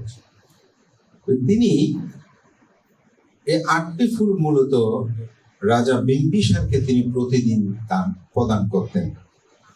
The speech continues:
তার বিনিময়ে তিনি অর্থ লাভ করতেন। মূলত তার চাকরি ছিল সেটাই, এই ফুলগুলো সংগ্রহ করে রাজা বিম্বিসারকে প্রদান করা। তিনি বুদ্ধিকে দেখেই ভাবছেন, "না,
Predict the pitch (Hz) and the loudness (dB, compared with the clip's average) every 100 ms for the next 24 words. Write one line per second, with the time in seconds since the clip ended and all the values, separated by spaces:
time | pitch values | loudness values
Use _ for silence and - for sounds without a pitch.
0 | _ - 131 127 127 120 113 110 101 113 | _ -2 0 2 2 4 2 0 0 0
1 | 127 98 - - 147 156 151 156 151 165 | 2 2 0 -2 0 0 0 -2 -2 -2
2 | 208 - - - - - 131 151 190 240 | -4 -6 -18 -20 -20 -8 -2 2 2 2
3 | 226 185 175 170 190 - 127 156 156 175 | 0 2 0 0 0 0 2 2 2 2
4 | 160 - 107 101 92 - - - _ _ | 2 0 0 0 -2 -4 -10 -20 _ _
5 | _ - 131 127 127 143 143 131 131 131 | _ 0 2 2 2 2 4 4 4 2
6 | 127 117 113 123 123 139 135 160 107 104 | 0 2 2 2 2 0 2 2 2 0
7 | 98 117 120 123 - 104 101 104 95 92 | 0 2 2 2 2 0 0 -2 0 0
8 | 87 90 - - - _ _ _ _ _ | -2 -4 -6 -8 -12 _ _ _ _ _
9 | _ _ _ _ _ _ _ _ _ 220 | _ _ _ _ _ _ _ _ _ 2
10 | 247 - 175 - 190 196 190 185 165 131 | 2 4 2 0 4 4 4 2 2 2
11 | 127 147 131 123 117 - - - 90 - | 2 0 2 0 0 0 2 0 -2 -4
12 | - | -10